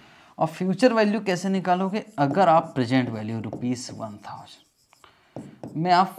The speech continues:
फ्यूचर वैल्यू फैक्टर नहीं, फ्यूचर वैल्यू एन्युटी फैक्टर से मल्टीप्लाई कर दोगे तो आंसर आ जाएगा। फ्यूचर वैल्यू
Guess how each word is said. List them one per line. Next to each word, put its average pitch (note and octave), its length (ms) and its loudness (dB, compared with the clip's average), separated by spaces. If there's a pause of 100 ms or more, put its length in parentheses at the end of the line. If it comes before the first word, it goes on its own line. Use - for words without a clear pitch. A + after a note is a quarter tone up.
फ्यूचर C#3+ 760 2 (260)
वैल्यू C#3 300 0
फैक्टर G3 360 4
नहीं, A3+ 140 2
फ्यूचर E3 400 -2
वैल्यू F#3+ 280 -2 (160)
एन्युटी G3+ 480 4
फैक्टर A3 380 4
से G#3 140 -2
मल्टीप्लाई D#3 480 0
कर F3 120 -4
दोगे F#3 240 -6
तो G3+ 80 -2
आंसर G3+ 300 0
आ G#3 60 0
जाएगा। G3+ 300 -8 (1300)
फ्यूचर G3+ 560 10
वैल्यू G3+ 380 8